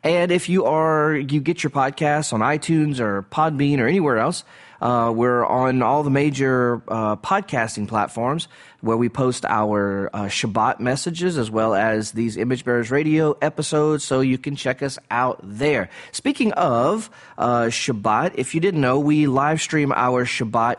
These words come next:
services each and every week, uh, at our website, uh, out of ashes ministries dot org slash live.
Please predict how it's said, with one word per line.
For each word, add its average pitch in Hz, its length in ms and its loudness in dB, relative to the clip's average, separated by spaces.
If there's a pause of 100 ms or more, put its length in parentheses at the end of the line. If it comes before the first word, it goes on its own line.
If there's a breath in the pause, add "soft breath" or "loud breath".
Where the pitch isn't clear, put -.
(320 loud breath)
services 151 800 0
each 139 240 0
and 135 80 0
every 117 320 2
week, 170 340 -2 (240 loud breath)
uh, 113 420 0
at 120 140 0
our 117 120 2
website, 131 520 0 (440 loud breath)
uh, 110 260 0
out 123 140 0
of 120 80 0
ashes 123 260 -2
ministries 135 340 -2
dot 123 200 0
org 135 280 0
slash 110 440 -2
live. 113 560 0